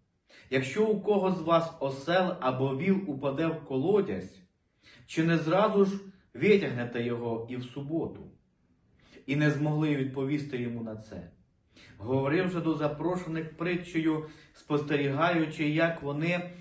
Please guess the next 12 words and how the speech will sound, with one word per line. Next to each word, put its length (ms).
вибирали 580
перші 460
місця, 720
кажучи 640
до 160
них: 400
Коли 260
будеш 400
запрошений 880
ким 260
на 80
весілля, 800